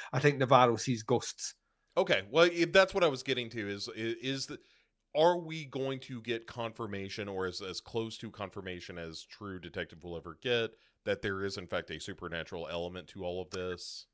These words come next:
Speaker 1: I think so, yeah. I thi-,
Speaker 2: Okay.
Speaker 1: I think that, I think, I think we,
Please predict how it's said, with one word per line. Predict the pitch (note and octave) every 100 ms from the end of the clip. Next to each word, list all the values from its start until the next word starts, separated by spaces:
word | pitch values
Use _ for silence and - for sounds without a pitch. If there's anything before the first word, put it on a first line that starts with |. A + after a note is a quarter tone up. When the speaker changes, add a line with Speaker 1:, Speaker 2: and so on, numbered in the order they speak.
| -
Speaker 1:
I | E3
think | F3 D#3+
so, | - D#3
yeah. | C3+ B2
I | -
thi-, | G3+
Speaker 2:
Okay. | A3
Speaker 1:
I | G3
think | G#3+ G#3
that, | F3+ F3 E3+
I | F#3
think, | G3 G3+ F3+ E3+ - - - - _ _ _ _ _ _ _ -
I | D#3+
think | E3+ D3+
we, | D3+ D3+ C#3+ C#3+